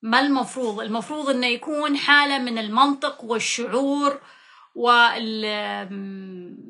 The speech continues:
إنه أنت شفت، شفت زاوية مختلفة، مو إنه أنت ما أنت قادر، لا، إن أنت شفت زاوية مختلفة،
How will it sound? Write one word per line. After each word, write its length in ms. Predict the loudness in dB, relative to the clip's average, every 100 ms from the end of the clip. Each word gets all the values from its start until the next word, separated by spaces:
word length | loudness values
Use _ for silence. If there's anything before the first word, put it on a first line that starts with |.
| -20 -20 -20 -20 -6
إنه 200 | -2 0
أنت 180 | 0 0
شفت، 600 | 2 0 -2 -8 -10 -10 _ _ _
شفت 360 | 0 2 2 2
زاوية 380 | 6 6 4
مختلفة، 760 | 0 -2 0 0 0 -6 -10 -12 -20 _
مو 180 | 0 2
إنه 200 | 4 2
أنت 160 | 0 2
ما 140 | 2
أنت 160 | 4 2
قادر، 560 | 4 6 6 2 -4 -4
لا، 180 | -6 -2
إن 160 | -2
أنت 300 | -2 -4 -4
شفت 360 | -2 -2 -4 -2
زاوية 320 | 2 2 0
مختلفة، 600 | -10 -10 -10 -10 -12 -18